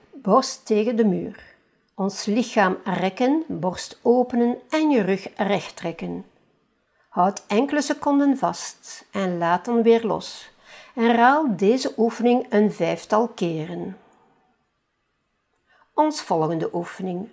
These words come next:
muur zitten. Ga met je rug tegen de muur staan. Zak door je knieën en zet je voeten iets voor je uit. Voeten op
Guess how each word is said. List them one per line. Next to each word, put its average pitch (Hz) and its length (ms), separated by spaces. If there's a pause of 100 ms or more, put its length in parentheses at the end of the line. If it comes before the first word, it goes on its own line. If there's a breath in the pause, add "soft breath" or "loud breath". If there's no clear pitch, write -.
muur 202 540
zitten. 170 580 (680 soft breath)
Ga 247 200
met 262 240
je 262 120
rug 294 300
tegen 285 280
de 285 80
muur 170 260
staan. 165 520 (480 soft breath)
Zak 220 480
door 233 180
je 247 120
knieën 180 600
en 240 180
zet 254 240
je 240 120
voeten 294 500
iets 285 300
voor 269 180
je 269 160
uit. - 360 (240)
Voeten 190 760
op 214 240